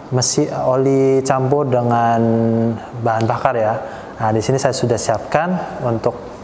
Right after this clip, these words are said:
oli dua taknya ya. Nah, kamera bisa maju. Nah,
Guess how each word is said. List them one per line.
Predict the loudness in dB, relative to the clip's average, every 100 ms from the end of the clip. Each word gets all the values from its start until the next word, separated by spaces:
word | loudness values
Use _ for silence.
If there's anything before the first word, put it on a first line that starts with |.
| -14 -2
oli | 0 2 2
dua | 2 -2
taknya | 0 -2 0
ya. | 2 0 0 -6 -6 -12 -6
Nah, | -2
kamera | 0 0 0
bisa | 0
maju. | 0 0 2 2 0 -4 -10 -12 -14 -4
Nah, | 0 2 0 -2